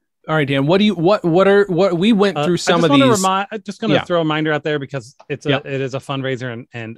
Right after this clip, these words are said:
Speaker 2: I
Speaker 1: Yeah.
Speaker 2: always forget to do that. Is just a reminder that there's a link down below for my Linktree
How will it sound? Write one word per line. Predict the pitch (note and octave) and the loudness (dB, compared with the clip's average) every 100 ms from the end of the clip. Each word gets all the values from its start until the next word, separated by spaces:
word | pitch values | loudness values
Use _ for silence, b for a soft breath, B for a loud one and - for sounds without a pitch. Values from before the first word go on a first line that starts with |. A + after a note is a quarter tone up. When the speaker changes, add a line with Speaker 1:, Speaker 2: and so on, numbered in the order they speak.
| - | 0
Speaker 2:
I | |
Speaker 1:
Yeah. | B3+ G3+ | 0 0
Speaker 2:
always | B2 A#2 - | -4 -10 -12
forget | D#3 B2+ C3 | -10 -8 -8
to | B2+ | -8
do | A#2+ A#2 | -8 -6
that. | A2 A#2+ | -8 -8
Is | A#2 | -8
just | C3 D3+ | -10 -8
a | |
reminder | F3+ D#3 D3 B2+ | -4 -4 -4 -6
that | A2+ A2+ | -8 -10
there's | C3 B2 | -10 -8
a | D3 | -6
link | C3+ B2+ - _ _ - | -6 -8 -12 _ _ -12
down | A#2 C3 C3 | -6 -6 -4
below | C3 B2 | -6 -6
for | A#2+ C3 | -8 -10
my | A#2 | -8
Linktree | C3 B2+ - C#3+ C3+ | -10 -12 -8 -6 -6